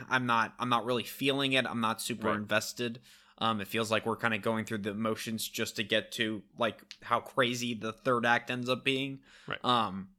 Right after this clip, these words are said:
Speaker 1: but yeah, we get, we get to that scene. I, I don't know. I,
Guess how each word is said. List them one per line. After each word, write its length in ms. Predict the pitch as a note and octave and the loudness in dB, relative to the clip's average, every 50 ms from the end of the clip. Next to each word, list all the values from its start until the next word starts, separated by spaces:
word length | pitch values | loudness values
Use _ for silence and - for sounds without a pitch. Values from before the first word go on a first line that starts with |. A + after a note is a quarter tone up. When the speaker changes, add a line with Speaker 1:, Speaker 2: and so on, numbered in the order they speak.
| _ _ _ _ _ _ _ _ _ _ _ _ _ _ _ _ - | _ _ _ _ _ _ _ _ _ _ _ _ _ _ _ _ 4
Speaker 1:
but 140 | C#3 C#3+ C3+ | 6 6 8
yeah, 100 | A#2+ G#2+ | 8 4
we 180 | G#2+ A#2+ B2+ | 2 0 -2
get, 280 | A2+ C3 C3 B2 C3 - | 2 2 2 2 2 -4
we 100 | C3 C3 | -6 -6
get 260 | A2+ - C3 C3 B2+ - | 0 2 2 2 2 2
to 60 | B2 | 0
that 200 | A#2 A2 A2 - | 0 0 0 -2
scene. 180 | - A#2+ A#2 - - - - - - | -6 -8 -10 -12 -14 -20 -20 -2 2
I, 160 | G#3 B3 - - | 2 2 4 6
I 120 | A#3 C4+ | 8 8
don't 220 | C#4+ C4 F#3 C#3+ | 8 8 6 6
know. 380 | C#3 C3+ C#3 D3 E3 F3 F3 D#3+ | 6 8 8 8 6 4 2 -2
I, 240 | A2+ F2+ B2+ B2 | -2 -4 -6 -6